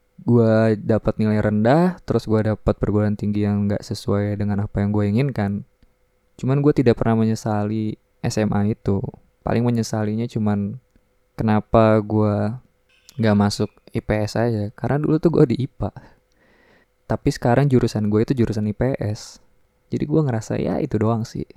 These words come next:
Kenapa gua nggak masuk I P S aja sekalian? Jadi tiga tahun belajar gua tuh sia-sia, nggak ada yang berguna di perkuliahan gua, jauh banget materinya, nggak ada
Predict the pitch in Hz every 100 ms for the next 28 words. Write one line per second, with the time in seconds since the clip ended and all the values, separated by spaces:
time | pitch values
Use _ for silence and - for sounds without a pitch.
0 | _ _ _ - 113 110 117 113 113 110
1 | - - - - 123 - 123 - 107 107
2 | 113 107 104 113 143 _ _ _ _ _
3 | _ _ _ _ - 110 117 131 107 104
4 | 104 107 107 110 110 107 107 113 117 156
5 | - 101 - 110 104 101 104 104 101 107
6 | 104 - - _ _ - 110 107 107 117
7 | 120 113 110 104 104 - _ _ _ _
8 | _ _ - - - 104 104 107 110 107
9 | 107 101 104 110 110 - _ 113 - 104
10 | 104 107 104 104 104 107